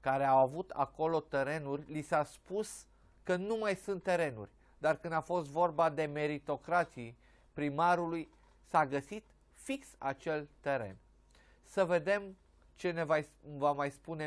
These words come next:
mâine Nicolae Robu, pe care îl aștept aici în studio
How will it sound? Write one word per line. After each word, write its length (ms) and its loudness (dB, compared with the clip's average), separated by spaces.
mâine 560 -4
Nicolae 520 -2
Robu, 260 -4
pe 160 -4
care 220 0
îl 80 2
aștept 380 -4
aici 220 -4
în 60 -8
studio 580 -6